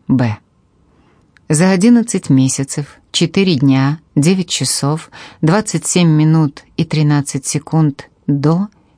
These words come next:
описываемых событий. Торн сидел на золотом стуле. Восемьдесят четыре сантиметра в высоту, сорок восемь в ширину, сорок два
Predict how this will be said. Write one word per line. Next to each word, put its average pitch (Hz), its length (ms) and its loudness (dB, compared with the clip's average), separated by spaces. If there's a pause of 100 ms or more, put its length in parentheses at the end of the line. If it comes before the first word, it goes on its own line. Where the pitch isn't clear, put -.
(160)
описываемых 143 1080 -4 (100)
событий. - 640 -8 (1800)
Торн 220 300 2
сидел 175 540 0 (220)
на 143 120 2
золотом 139 420 0
стуле. 127 380 -6 (840)
Восемьдесят 156 680 0
четыре - 360 -2
сантиметра 147 640 -2
в 131 60 -4
высоту, 139 560 -4 (400)
сорок 233 360 0
восемь 180 400 -2 (200)
в - 60 -12
ширину, 139 420 -2 (420)
сорок 135 340 0
два 139 280 -2